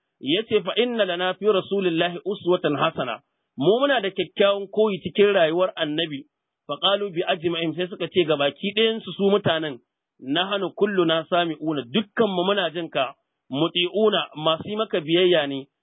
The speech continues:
hafizuna, masu kiyaye ne, lizimamika, ga alfarmanka, gairu zahidina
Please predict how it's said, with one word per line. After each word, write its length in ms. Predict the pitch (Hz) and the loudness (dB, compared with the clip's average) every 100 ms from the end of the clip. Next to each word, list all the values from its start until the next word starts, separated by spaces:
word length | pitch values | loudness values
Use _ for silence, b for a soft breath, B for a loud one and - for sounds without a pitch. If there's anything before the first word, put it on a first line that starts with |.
| _ | _
hafizuna, 640 | 190 226 190 190 190 196 160 | 0 0 -2 -8 -4 -4 -2
masu 300 | 156 160 208 | -2 -4 -10
kiyaye 440 | 226 226 185 196 | -2 0 0 -2
ne, 100 | 185 160 | -2 -4
lizimamika, 600 | 147 160 180 190 190 165 | -4 0 0 -2 -6 -8
ga 140 | 156 | -8
alfarmanka, 640 | 143 147 170 175 170 151 - _ _ _ | -10 -4 -4 -4 -4 -4 -6 _ _ _
gairu 380 | 127 202 240 190 | 0 0 2 0
zahidina 540 | 208 214 190 185 190 | -2 -2 -6 -8 -8